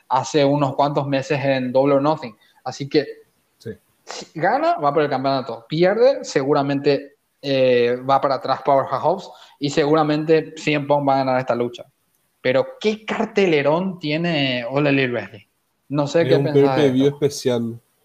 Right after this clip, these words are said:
Speaker 2: Especial de, no, está muy bueno, muy bueno está.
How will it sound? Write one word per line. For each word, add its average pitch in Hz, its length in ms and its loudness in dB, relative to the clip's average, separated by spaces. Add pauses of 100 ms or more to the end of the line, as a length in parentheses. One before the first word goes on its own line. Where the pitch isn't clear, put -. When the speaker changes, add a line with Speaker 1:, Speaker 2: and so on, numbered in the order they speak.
(500)
Speaker 2:
Especial 127 520 -4
de, 127 100 0
no, 131 180 0
está 123 140 -2
muy 127 160 -4
bueno, 113 260 -6
muy 113 160 -10
bueno 113 180 -8
está. 98 220 -16